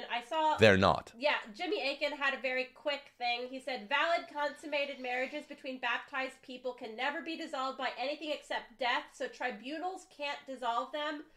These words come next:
Speaker 1: And then he goes on to say, "Such, um, they can, however, issue findings of fact about whether such a marriage ever existed. Such findings are not protected by infallibility. They could be if the Pope were to intervene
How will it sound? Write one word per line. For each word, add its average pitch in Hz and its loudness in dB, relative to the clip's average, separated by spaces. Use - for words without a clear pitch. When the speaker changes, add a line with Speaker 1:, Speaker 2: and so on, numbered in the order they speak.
Speaker 1:
And 269 0
then 302 4
he 311 -2
goes 302 0
on 302 2
to 294 -2
say, 285 -2
"Such, 311 0
um, 233 2
they 277 0
can, 381 2
however, 311 4
issue 294 -2
findings 285 -2
of 254 -4
fact 269 -2
about 226 -2
whether 254 -2
such - -12
a 254 -8
marriage 226 -4
ever 226 -4
existed. 247 -8
Such 320 2
findings 294 -2
are 254 0
not 254 -2
protected 262 -6
by 233 2
infallibility. 220 -4
They 269 4
could 466 -2
be 254 -4
if 285 -4
the 294 0
Pope 320 2
were 311 0
to 320 -8
intervene 262 -4